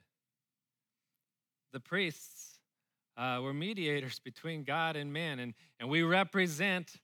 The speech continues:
the presence of God here on earth. Uh, we only need one priest,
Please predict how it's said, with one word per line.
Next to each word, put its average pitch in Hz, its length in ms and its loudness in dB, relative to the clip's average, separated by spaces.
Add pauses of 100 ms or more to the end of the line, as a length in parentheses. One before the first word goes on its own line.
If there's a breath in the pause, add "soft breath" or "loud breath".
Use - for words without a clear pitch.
(580)
the 147 60 -8
presence 196 500 2
of 180 200 0
God 175 320 4
here 175 280 -4
on 160 180 -4
earth. 170 220 -6 (840)
Uh, 117 160 -6
we 127 160 -2
only 185 260 2
need 180 440 4
one 135 340 0
priest, 131 400 -8